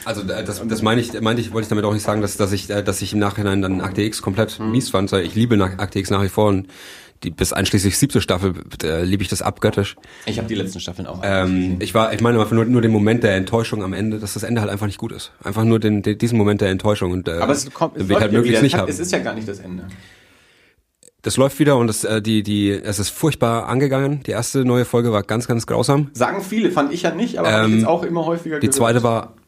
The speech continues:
Speaker 1: ging in Ordnung.
Speaker 2: Die dritte ist
Speaker 1: Die dritte
Speaker 2: großartig.
Speaker 1: war großartig.
Speaker 2: Ich habe sie hier auf meiner Liste für heute, nämlich die dritte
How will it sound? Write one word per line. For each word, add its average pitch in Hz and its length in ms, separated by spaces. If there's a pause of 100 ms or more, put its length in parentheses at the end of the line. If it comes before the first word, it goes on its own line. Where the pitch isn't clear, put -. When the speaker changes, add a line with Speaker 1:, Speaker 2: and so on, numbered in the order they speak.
(200)
Speaker 1:
ging 107 360
in 95 260
Ordnung. 147 460
Speaker 2:
Die 123 100
dritte 131 240
ist - 100
Speaker 1:
Die 107 60
dritte 120 140
Speaker 2:
großartig. 107 200
Speaker 1:
war 101 200
großartig. 131 460
Speaker 2:
Ich 131 100
habe 131 160
sie 131 100
hier 143 220
auf 143 100
meiner 127 220
Liste 139 320
für 127 180
heute, 123 240
nämlich 117 300
die 110 120
dritte 123 460